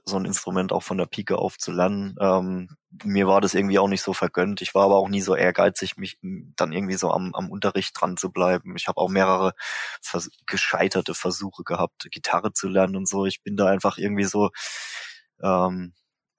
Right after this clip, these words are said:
ja, vielleicht hört man das auch, ich üb nicht so <laughs> gerne. Ja. Ich spiel einfach gern und ich, ich mach halt einfach gern so drauf los und, ähm, deswegen war das alles auch teilweise auf wackeligen Füßen gestanden. Ja, und, äh, wie gesagt, am Anfang halt so ein bisschen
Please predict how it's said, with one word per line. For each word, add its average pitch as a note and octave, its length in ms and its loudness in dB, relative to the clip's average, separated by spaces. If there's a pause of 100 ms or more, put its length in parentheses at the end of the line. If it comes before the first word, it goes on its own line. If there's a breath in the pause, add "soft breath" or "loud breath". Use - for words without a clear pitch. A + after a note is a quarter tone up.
ja, F#2 440 2 (400)
vielleicht - 300 2
hört A2 140 4
man G#2+ 100 0
das F#2 140 0
auch, G2 200 4
ich G2+ 140 -2
üb A2+ 200 -4
nicht F#2+ 180 -2
so G2 120 2
<laughs> - 0 -
gerne. - 340 2 (200)
Ja. - 340 0 (440 loud breath)
Ich - 180 0
spiel B2 360 4
einfach G2 400 4
gern G2 220 6
und G2+ 120 2
ich, - 200 0
ich - 200 -2
mach G2 220 0
halt F#2+ 180 2
einfach F#2 400 0
gern F#2+ 220 2
so F#2+ 360 0
drauf - 300 0
los G#2 320 4
und, F#2+ 240 -4
ähm, F#2 320 2 (680 loud breath)
deswegen F#2+ 480 2 (120)
war F2+ 160 4
das G#2+ 160 4
alles G2 260 6
auch F2+ 220 0 (160)
teilweise F#2 420 4
auf F#2 240 4
wackeligen F#2+ 480 -2
Füßen - 340 -2
gestanden. E2+ 540 -2
Ja, E2 200 4
und, G#2 180 0
äh, G2+ 120 4
wie G#2+ 80 0
gesagt, - 380 2
am F2 100 0
Anfang F2+ 320 0
halt F2 160 -2
so F2+ 120 -2
ein F2 60 -10
bisschen - 340 -6